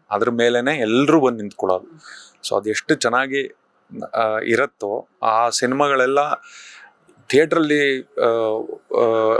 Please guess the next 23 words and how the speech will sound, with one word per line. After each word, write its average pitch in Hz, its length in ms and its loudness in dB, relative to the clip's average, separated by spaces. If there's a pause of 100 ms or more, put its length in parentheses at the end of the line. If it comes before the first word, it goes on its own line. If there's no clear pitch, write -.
(1000)
ಸಕ್ಸಸ್ - 380 -2
ಕಾಣದೇ 131 260 -2
ಇರ್ಬೋದು 101 340 -4
ಕೆಲವೊಂದು. 113 480 -4 (240)
ಆ, 110 220 -2
ಯಾಕೆಂದ್ರೆ 117 320 0
ಲಕ್ಕು 113 340 0
ತುಂಬಾ 113 240 0
ಮ್ಯಾಟರ್ 104 280 0
ಆಗತ್ತೆ. 98 520 -2 (360)
ಯಾ 107 80 2
ಪ-, - 200 -2
ಯಾ 117 100 0
ಸಿನಿಮಾ 117 340 -2
ಅಪೋಸಿಟ್ 113 340 0
ರಿಲೀಸ್ 113 280 2
ಆಗ್ತಾ 110 220 -2
ಇದೆನೋ 107 220 -2
ಮ್ಯಾಟರ್ 104 300 -2
ಆಗತ್ತೆ. 98 640 -6 (140)
But - 180 -2 (560)
ಒಳ್ಳೆ 143 240 2
ಸಿನಿಮಾ 143 460 -4